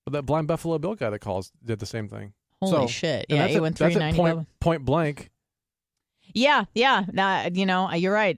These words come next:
Speaker 2: Uh, w-, I mean, was she, like, uh, maybe you don't know the details, but
Speaker 1: I, I don't.
Speaker 2: Yeah. I mean, I don't know if she was, like, brought back to life after some surgery or whatnot. But anyways,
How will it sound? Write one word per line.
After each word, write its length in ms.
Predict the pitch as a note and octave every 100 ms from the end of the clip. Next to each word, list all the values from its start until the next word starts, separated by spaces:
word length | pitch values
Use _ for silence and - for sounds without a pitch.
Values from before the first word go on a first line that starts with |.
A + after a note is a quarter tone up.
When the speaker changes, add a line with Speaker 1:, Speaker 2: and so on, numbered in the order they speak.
| -
Speaker 2:
Uh, 280 | D#3+ D#3+ D3+
w-, 180 | D#3 D#3
I 100 | F3
mean, 160 | F3
was 160 | E3+ F#3
she, 260 | - F3 D#3+
like, 360 | D3+ D3 -
uh, 500 | D#3+ D3 C#3 C3+ F#2
maybe 220 | B2 D#3+ D#3+
you 60 |
don't 120 | D#3
know 100 | D#3
the 80 | C#3
details, 580 | C#3 G#3+ A3 D3+ D#3 F3
but 180 | - C3+
Speaker 1:
I, 80 | B2
I 200 | A#2+ A#2
don't. 240 | G#2+ F#2 - _ _ _ -
Speaker 2:
Yeah. 200 | G#2+ - D3
I 80 | F3
mean, 120 | F3
I 40 |
don't 80 | F3+
know 60 | F3
if 80 | D#3
she 60 |
was, 80 | D#3+
like, 160 | C#3+ -
brought 220 | D#3+ D3+
back 200 | E3 D#3+
to 100 | C#3+
life 440 | C3+ D#3 E3 E3
after 520 | D#3 D3 - D3+ C#3 C3+
some 160 | -
surgery 480 | A#2 E3+ E3 F3 E3
or 80 | D3+
whatnot. 340 | D3+ E3+ D#3
But 100 | A3+
anyways, 680 | D4+ D4+ G3+ E3+ E3 E3 -